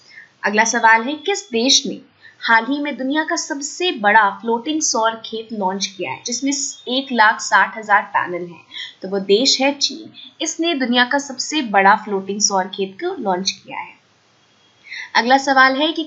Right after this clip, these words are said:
किसने Till Miss Universe दो हज़ार सत्रह सौंदर्य प्रतियोगिता जीती है? तो पद्मालय नंदा ने ये प्रतियोगिता जीती है। Next हमारा सवाल है,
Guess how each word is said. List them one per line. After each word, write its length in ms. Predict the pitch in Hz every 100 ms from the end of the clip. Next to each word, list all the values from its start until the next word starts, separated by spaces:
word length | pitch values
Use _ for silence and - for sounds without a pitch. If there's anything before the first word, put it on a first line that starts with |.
| -
किसने 460 | 320 - 349 392 415 - - -
Till 220 | 247 220
Miss 240 | 285 -
Universe 380 | 269 254 247 254
दो 180 | 240 233
हज़ार 160 | 233 233
सत्रह 460 | 233 214 208 220
सौंदर्य 540 | 269 254 233 240 262 285
प्रतियोगिता 680 | 233 220 214 196 202 214
जीती 500 | 202 190 175 - 185
है? 100 | 190 - - - -
तो 60 | 285
पद्मालय 640 | 277 247 214 233 226 247
नंदा 360 | 254 220 214 220
ने 120 | 262
ये 160 | 320 247
प्रतियोगिता 600 | 214 196 196 190 190 190
जीती 460 | 190 196 - 262
है। 160 | 320 453 453 _ _ _ - _ _ -
Next 380 | 233 285 302 302
हमारा 300 | 269 247 262
सवाल 460 | 240 208 202 220
है, 440 | 208 208 339 359